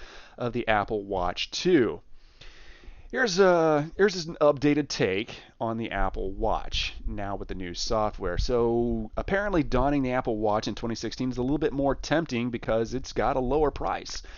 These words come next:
Uh, that is very true. They knocked about a hundred bucks off of, uh, the, uh, the, uh, the Apple Watch Series one. Uh, while the, uh, the app count is higher, there's also a, uh, new operating system update, watch O S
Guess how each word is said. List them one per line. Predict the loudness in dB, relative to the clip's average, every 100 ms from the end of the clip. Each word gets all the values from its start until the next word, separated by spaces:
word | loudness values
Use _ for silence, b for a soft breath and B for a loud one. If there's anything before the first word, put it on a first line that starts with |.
| B B
Uh, | -2 -2
that | 0 2
is | 0
very | 2 0
true. | 2 0
They | 2
knocked | 0 -2 0
about | -4
a |
hundred | -2 -4 -2
bucks | -2 -2 -2 -10 -12
off | -8 -8 -8
of, | -12 -8
uh, | -6 -4 -6
the, | -8 -8 -8
uh, | -8 -8 -8 -8 -12 -16 -10 -6 -6 -8 -16 -12
the, | -8 -8
uh, | -8
the | -8 -8
Apple | -8 -8
Watch | -8 -8 -8
Series | -8 -8 -8 -10
one. | -10 -6 -4 -4 -6 B B B B B B B B
Uh, | 0 0
while | 0 0 0
the, | 0 -2
uh, |
the | -2 -2
app | -2 -2
count | 0 0 0 0
is | 2 2 0
higher, | -2 0 2 2 2
there's | 0
also | 0 0 0 0 2 0
a, | 0 0
uh, | 0 -2
new | 0 2 2
operating | 2 0 0 -2
system | -2 -2
update, | 0 0 0 -2
watch | -2 2 4 2 2
O | 0 2
S | 0 -2